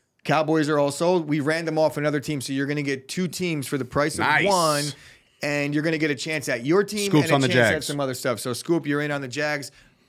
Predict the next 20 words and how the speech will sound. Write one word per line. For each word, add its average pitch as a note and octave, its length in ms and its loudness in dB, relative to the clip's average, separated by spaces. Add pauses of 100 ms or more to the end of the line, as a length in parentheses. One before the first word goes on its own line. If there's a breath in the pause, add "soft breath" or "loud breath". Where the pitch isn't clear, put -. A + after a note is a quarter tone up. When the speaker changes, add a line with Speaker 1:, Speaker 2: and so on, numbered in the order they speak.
(240 soft breath)
Speaker 1:
I'll C3 140 2
Speaker 2:
It's - 100 -6
Speaker 1:
talk D3 100 2
Speaker 2:
like C#3 80 0
Speaker 1:
to C3 40 6
Speaker 2:
a - 40 6
Speaker 1:
you A#2+ 60 6
after B2 80 6 (160)
Speaker 2:
lifetime A#2 140 2
Speaker 1:
the A2 80 4
show. G#2 120 4
Speaker 2:
membership. E3+ 260 2 (280 loud breath)
Actually, A3+ 260 0
you D#3 40 0
know D#3 100 2
what, F#3 140 4
Scoop? A3+ 220 -6
Just G3+ 220 -2
send A3+ 200 -2
us - 280 -4